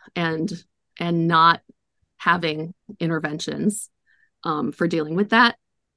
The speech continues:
can often get in the way of group work. I will hear teachers sometimes say, you know, "I tried it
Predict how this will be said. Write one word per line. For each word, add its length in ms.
can 240
often 720
get 180
in 100
the 80
way 400
of 200
group 300
work. 320
I 120
will 100
hear 280
teachers 420
sometimes 480
say, 220
you 80
know, 160
"I 80
tried 320
it 280